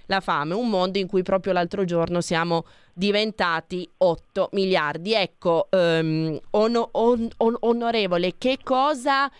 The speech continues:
risponde la politica, che cosa risponde la buona politica rispetto a queste problematiche, rispetto a questi temi che tra l'altro sono sempre stati, come dire, eh, nella, nell'agenda politica della Lega?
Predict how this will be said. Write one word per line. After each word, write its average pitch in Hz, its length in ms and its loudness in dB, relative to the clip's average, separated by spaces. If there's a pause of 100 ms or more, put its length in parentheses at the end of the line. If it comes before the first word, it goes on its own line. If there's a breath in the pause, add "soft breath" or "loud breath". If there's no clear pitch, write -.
(220 soft breath)
risponde 254 680 0
la 220 140 2
politica, 233 500 -4
che 208 160 -2
cosa 226 240 0
risponde 240 720 -2
la 190 160 0
buona 226 680 0
politica 214 600 -2
rispetto 214 500 -4
a 190 60 -2
queste 196 280 -6
problematiche, 202 800 -2
rispetto - 680 -4 (340 loud breath)
a 190 300 0
questi 196 340 -6
temi 240 280 -2
che 180 120 -2
tra 180 160 -2
l'altro 190 260 -4
sono 185 260 -6
sempre 190 380 -4
stati, 190 420 -4
come 185 220 -12
dire, 180 380 0 (320 soft breath)
eh, 175 580 2
nella, 180 560 2
nell'agenda 190 680 0
politica 180 640 -2
della 160 680 0
Lega? 156 380 0